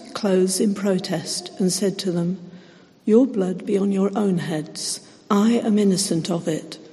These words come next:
From now on, I will go to the Gentiles." Then Paul left the synagogue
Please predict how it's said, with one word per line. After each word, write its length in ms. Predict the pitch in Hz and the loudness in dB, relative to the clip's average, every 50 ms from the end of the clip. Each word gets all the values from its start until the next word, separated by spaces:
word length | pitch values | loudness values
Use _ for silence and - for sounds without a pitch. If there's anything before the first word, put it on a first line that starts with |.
| - - - - | -20 -20 -20 -20
From 280 | - - 190 180 180 180 | -4 0 2 4 4 4
now 240 | 190 202 208 214 226 | 4 4 4 4 4
on, 360 | 226 247 254 262 285 - - | 6 6 6 6 4 4 2
I 160 | 202 202 214 214 | 2 2 4 4
will 120 | 214 208 | 4 4
go 220 | 196 196 185 190 | 4 4 2 2
to 140 | 190 - - 196 | 2 0 2 2
the 80 | 196 | 4
Gentiles." 960 | 196 196 190 185 190 185 185 175 170 151 156 160 - - - - - - - - - - - - - - - - - - - - - - - - - - - - - - - - _ - - - - - - - - - - _ _ _ | 4 4 4 4 2 2 0 -2 -4 -4 -2 -2 -2 -2 0 0 -2 -2 -2 -4 -6 -10 -10 -10 -10 -10 -10 -12 -12 -14 -16 -18 -20 -20 -20 -20 -20 -20 -20 -20 -20 -20 -20 -20 _ -20 -20 -20 -20 -20 -20 -20 -20 -20 -20 _ _ _
Then 220 | 214 233 277 294 | 4 4 4 4
Paul 380 | 277 277 262 208 180 175 175 175 | 4 2 -2 -2 -2 -2 -2 -2
left 360 | - 185 208 - - - - | 0 0 0 -2 -2 -6 -8
the 60 | 269 | -6
synagogue 720 | - - - 196 175 160 151 - 151 156 165 170 170 - | -4 -2 0 0 0 -2 -2 -4 -4 -4 -4 -6 -8 -12